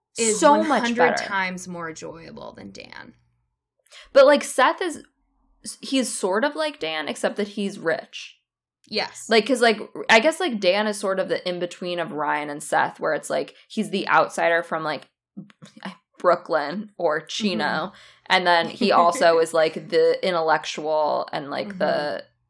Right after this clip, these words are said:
Speaker 2: sarcastic
Speaker 1: Mm-hmm.
Speaker 2: guy who doesn't fit in at school.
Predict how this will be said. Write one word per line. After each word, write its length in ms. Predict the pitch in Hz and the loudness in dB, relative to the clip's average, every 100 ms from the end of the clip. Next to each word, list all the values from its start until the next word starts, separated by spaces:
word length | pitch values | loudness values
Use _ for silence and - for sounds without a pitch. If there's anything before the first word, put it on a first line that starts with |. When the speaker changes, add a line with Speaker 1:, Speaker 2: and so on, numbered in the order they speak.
| _ - | _ -14
Speaker 2:
sarcastic 1040 | - 165 - 156 151 - 143 123 - - - _ _ _ | -2 -2 0 2 2 0 -6 -6 -6 -12 -20 _ _ _
Speaker 1:
Mm-hmm. 340 | 214 190 208 170 | -12 -10 -6 4
Speaker 2:
guy 220 | 175 165 | 6 6
who 80 | 170 | 4
doesn't 320 | 160 156 - | -4 -4 -6
fit 100 | 160 | -8
in 100 | 143 | -8
at 120 | - - | -10 -16
school. 440 | - - 52 - | -10 -8 -8 -12